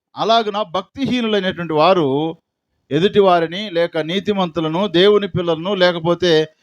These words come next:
ఎదుటివారిని ఏం చేస్తుంటారు? వారు నిందల పాలు చేస్తూ ఉంటారు. నింద అనేది ఎప్పుడు కూడా అబద్ధం అనే సంగతి గుర్తుపెట్టుకోవాలి.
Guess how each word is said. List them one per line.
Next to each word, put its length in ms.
ఎదుటివారిని 680
ఏం 100
చేస్తుంటారు? 460
వారు 400
నిందల 380
పాలు 320
చేస్తూ 460
ఉంటారు. 340
నింద 240
అనేది 380
ఎప్పుడు 260
కూడా 260
అబద్ధం 400
అనే 140
సంగతి 320
గుర్తుపెట్టుకోవాలి. 880